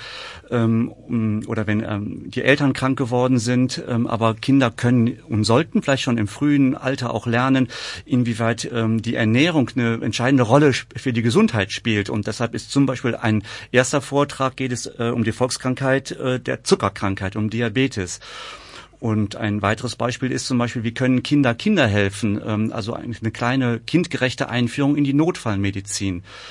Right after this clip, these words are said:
Sehr sinnvolle Sachen. Ich f-, denke, dass gerade die Eltern auch dankbar sind, dass, äh, die Mediziner hier von unserem Universitätsklinikum,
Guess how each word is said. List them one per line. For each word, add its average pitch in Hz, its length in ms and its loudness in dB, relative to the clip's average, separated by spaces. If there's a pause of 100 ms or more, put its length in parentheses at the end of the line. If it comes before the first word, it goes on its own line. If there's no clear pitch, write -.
(320)
Sehr 117 220 2
sinnvolle 139 360 2
Sachen. 151 640 2
Ich 117 120 -8
f-, - 160 -14 (200)
denke, 131 220 0
dass 120 220 -2
gerade 123 260 -2
die - 140 -16
Eltern 135 260 2
auch 101 60 -4
dankbar 131 320 0
sind, 117 180 2
dass, 113 240 0
äh, 113 300 -2
die 127 260 -4
Mediziner 120 540 -2
hier 117 180 -6
von 120 160 -4
unserem 120 240 -4
Universitätsklinikum, 127 1040 -2